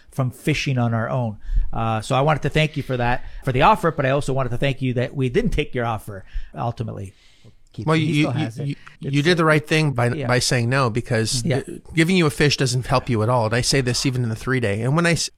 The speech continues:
Speaker 2: look, the three day gives you, when I say the three day, most, I'll say gurus in parentheses, 'cause I don't really consider myself a guru. It's, I've mastered this, but I don't wanna really be called a guru. You take a three day,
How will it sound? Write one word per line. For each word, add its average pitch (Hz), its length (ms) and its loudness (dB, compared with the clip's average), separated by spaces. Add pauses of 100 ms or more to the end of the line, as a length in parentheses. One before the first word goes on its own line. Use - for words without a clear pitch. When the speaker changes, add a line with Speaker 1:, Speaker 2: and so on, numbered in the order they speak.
Speaker 2:
look, - 280 0 (420)
the 160 100 2
three 220 240 2
day 196 160 6
gives 160 280 4
you, 160 120 4
when 151 200 2
I 151 60 4
say 202 180 4
the 160 100 0
three 147 240 0
day, 117 160 2
most, 151 380 2 (340)
I'll 127 160 0
say 135 180 0
gurus 135 580 0
in 127 160 0 (100)
parentheses, 139 600 0
'cause 117 220 -2
I 120 60 0
don't 120 100 0
really 117 180 0
consider 120 300 0
myself 117 320 0
a 135 60 -2
guru. 139 360 2 (420)
It's, - 360 2 (480)
I've 147 180 4
mastered 160 500 4
this, 123 260 0
but 120 160 0
I 117 40 2
don't 123 120 2
wanna 113 160 2
really 107 240 -2
be 98 140 -6
called 104 220 -4
a 107 60 -2
guru. 98 320 -2 (120)
You 147 140 2
take 185 220 4
a 175 60 4
three 202 240 2
day, 135 340 4